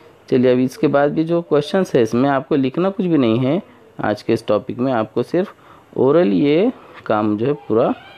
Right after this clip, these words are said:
करना है, क्योंकि यहाँ पे सब जो है oral आपको दिया गया है।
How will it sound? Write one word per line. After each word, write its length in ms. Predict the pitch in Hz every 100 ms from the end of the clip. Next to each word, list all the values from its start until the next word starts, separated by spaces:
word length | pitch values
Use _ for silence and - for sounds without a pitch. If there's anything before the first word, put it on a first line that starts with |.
| - -
करना 280 | - 101 98
है, 240 | 98 82 151 - - - - -
क्योंकि 220 | 113 113
यहाँ 140 | 110
पे 120 | 110
सब 320 | 143 139 190 254 - -
जो 100 | 107
है 180 | 127 220 - -
oral 320 | - 113 117
आपको 240 | 95 - 165
दिया 240 | 117 -
गया 240 | - -
है। 60 | -